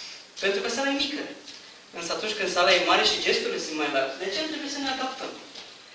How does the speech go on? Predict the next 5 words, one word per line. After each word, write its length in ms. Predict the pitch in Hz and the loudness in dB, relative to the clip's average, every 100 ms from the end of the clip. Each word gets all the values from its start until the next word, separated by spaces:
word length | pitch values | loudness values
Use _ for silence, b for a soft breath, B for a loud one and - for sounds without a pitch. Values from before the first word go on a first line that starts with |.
| B B | B B
Pasul 320 | - 254 254 262 - | 4 4 4 0 0
trei. 180 | - - - - - 269 | 2 0 -4 -12 -8 -4
Echilibru. 460 | 254 269 214 - 127 - - - - B B - 226 | 0 2 2 2 -2 -6 -12 -16 -18 B B -8 -2
De 80 | |
ce 120 | 247 | 4